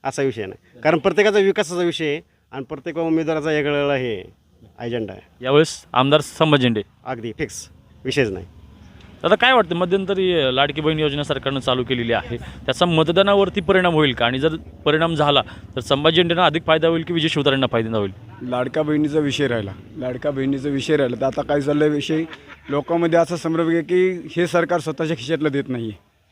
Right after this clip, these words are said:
Speaker 3: लोकांचं असं म्हणणं आहे की हे लाडकी बहीण योजना जी काढली, हे सरकार काय स्वतःच्या खिशात देतं, नक्कीच खिशातलं देत नाही,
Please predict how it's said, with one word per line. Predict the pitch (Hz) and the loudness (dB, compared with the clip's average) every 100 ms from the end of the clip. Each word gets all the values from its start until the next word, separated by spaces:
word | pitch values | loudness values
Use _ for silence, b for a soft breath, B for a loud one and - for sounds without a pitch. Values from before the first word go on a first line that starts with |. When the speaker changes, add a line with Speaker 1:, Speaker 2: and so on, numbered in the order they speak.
| _ _ _ _ | _ _ _ _
Speaker 3:
लोकांचं | 139 143 170 165 | -6 -2 0 2
असं | 165 180 | 2 2
म्हणणं | 170 165 | 2 2
आहे | 160 | 2
की | 170 170 | 0 -2
हे | 156 | 0
लाडकी | 156 147 165 | 0 0 0
बहीण | 156 156 | 0 2
योजना | 160 147 160 | 0 0 0
जी | 156 | 0
काढली, | 160 160 135 147 b b b b - | 0 0 0 -6 b b b b -8
हे | 127 160 | -2 -2
सरकार | - 156 165 165 | 0 0 0 2
काय | 165 | 0
स्वतःच्या | 151 156 156 | -2 -4 -4
खिशात | 143 147 | -2 -2
देतं, | 151 156 175 | -2 0 2
नक्कीच | 170 165 240 | 2 0 -4
खिशातलं | 202 185 196 | -2 0 2
देत | 180 185 | 2 2
नाही, | 151 | 0